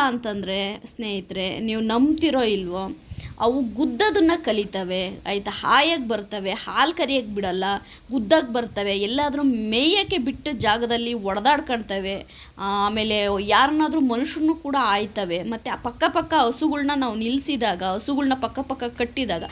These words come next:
ಒಂದಕ್ಕೊಂದು ತಿವಿದು ಗಾಯ ಮಾಡ್ಕೊಳ್ತವೆ.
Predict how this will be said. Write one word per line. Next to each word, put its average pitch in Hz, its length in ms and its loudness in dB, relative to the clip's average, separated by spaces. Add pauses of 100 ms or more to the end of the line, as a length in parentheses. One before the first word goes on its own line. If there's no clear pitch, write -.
(300)
ಒಂದಕ್ಕೊಂದು 359 720 2
ತಿವಿದು 330 560 2
ಗಾಯ 226 340 4
ಮಾಡ್ಕೊಳ್ತವೆ. 196 800 -2